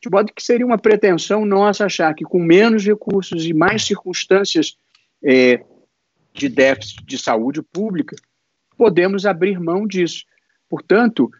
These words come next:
em nome da recuperação econômica mais acelerada, a gente não pode cometer um genocídio.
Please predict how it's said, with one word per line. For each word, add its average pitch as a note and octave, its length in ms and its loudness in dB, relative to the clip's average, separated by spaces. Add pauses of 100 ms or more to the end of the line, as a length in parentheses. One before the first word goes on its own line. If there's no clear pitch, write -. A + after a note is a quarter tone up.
(260)
em E3+ 140 0
nome E3 760 6
da C3 180 -6
recuperação A#2+ 1080 -4
econômica A2 680 2
mais A2+ 300 2
acelerada, A2+ 600 -2
a F#3+ 40 -4
gente G3+ 180 -6
não B3+ 120 -2
pode A#3+ 300 0
cometer D#3+ 380 0
um C3 140 0
genocídio. - 720 -8